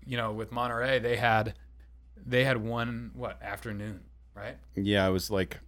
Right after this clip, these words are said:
Speaker 2: we dove in the morning.
Speaker 1: Yeah.
Speaker 2: And, no, actually, no, I think it was the day.
Speaker 1: Yeah.
Speaker 2: Technically, but we started, like, at
Speaker 1: Yeah, and
Speaker 2: t-,
Speaker 1: so
Speaker 2: nine or ten
Speaker 1: and
Speaker 2: for
Speaker 1: that's
Speaker 2: the whale
Speaker 1: another
Speaker 2: hunts.
Speaker 1: thing I love about Riot is that we get what we get,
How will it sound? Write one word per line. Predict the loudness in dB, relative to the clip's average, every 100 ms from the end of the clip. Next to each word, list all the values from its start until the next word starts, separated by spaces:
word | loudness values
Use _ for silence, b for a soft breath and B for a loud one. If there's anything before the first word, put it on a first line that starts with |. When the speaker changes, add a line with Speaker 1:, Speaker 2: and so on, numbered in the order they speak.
| -10
Speaker 2:
we | -4 -2 -2
dove | 2 4 4 2
in | 0
the |
morning. | 0 0 0 0 -2 -2
Speaker 1:
Yeah. | -2
Speaker 2:
And, | -2 4
no, | 8 10
actually, | 8 6 2
no, | 2
I | 4
think | 2
it | 2
was | 2
the | 0
day. | 2 4 2 -2 -2
Speaker 1:
Yeah. | -2 -4 -6
Speaker 2:
Technically, | -2 0 2 0
but | 0 -2
we | -2
started, | -4 -2 0 -2 -2
like, | -4 -4
at |
Speaker 1:
Yeah, | -6 -8 -6
and | -4
Speaker 2:
t-, | 2
Speaker 1:
so | 6
Speaker 2:
nine | 6 4
or | 0
ten | -4 -8 -8 -6
Speaker 1:
and |
Speaker 2:
for | 2
Speaker 1:
that's | 2 4
Speaker 2:
the |
whale | 2 2
Speaker 1:
another | 0
Speaker 2:
hunts. | -2 -2
Speaker 1:
thing | -6 -8 -8
I | -4
love | 0 0
about | 2 0 0
Riot | 0 2 2
is | 0 -4
that | -6 -6 -14 -20 -20 -20 -20 -20 -20 -14
we | -6 0 0 0 -2 -10 -20 -20 -20 -20 -20 -20 -10
get | 0 0 2
what | -2
we | -2
get, | -2 -2 -4